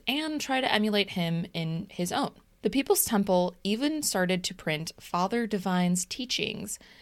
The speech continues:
and started to preach that members should abstain from sex and only adopt children.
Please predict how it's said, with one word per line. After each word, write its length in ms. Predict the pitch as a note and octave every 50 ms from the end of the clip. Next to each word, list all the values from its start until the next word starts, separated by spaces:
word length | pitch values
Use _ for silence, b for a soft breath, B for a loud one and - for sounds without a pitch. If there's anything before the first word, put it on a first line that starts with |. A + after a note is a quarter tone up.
| B B B
and 140 | B F#3+ F#3+
started 380 | - - - G#3+ G#3+ A3+ B3 -
to 80 | - B3
preach 540 | - - - - G3 F#3 F3 F3+ - - -
that 160 | F#3 F3 F#3
members 720 | F3+ F3+ A3 D#4 D#4 A3 F3+ E3+ E3 E3+ F3 F#3 F3+ - - b b b b b
should 220 | b - A3 G3+
abstain 480 | G#3 F3+ - - - - E3+ E3 E3 E3+
from 160 | - F#3 E3+
sex 540 | E3 - - - C#3+ - - - - - - -
and 120 | G#3 G#3 -
only 320 | A3 A#3 A#3 A#3+ B3+ B3+
adopt 580 | B3 B3 - - - A#3+ F#3+ F#3 G3+ - - -
children. 500 | - - - - - - - - -